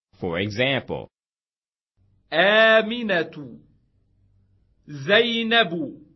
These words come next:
Speaker 1: Two. Masculine proper nouns ending in ta marbuta.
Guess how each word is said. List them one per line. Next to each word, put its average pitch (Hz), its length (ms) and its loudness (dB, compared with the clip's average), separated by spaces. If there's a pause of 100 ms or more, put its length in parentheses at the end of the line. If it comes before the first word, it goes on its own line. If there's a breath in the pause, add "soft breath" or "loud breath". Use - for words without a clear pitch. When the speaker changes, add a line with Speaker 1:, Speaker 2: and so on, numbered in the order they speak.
(1500)
Speaker 1:
Two. 107 480 0 (720)
Masculine 123 680 -2
proper 95 400 -4
nouns 87 540 -6
ending 123 440 -2
in 104 300 -4
ta 92 260 -4
marbuta. 113 640 -6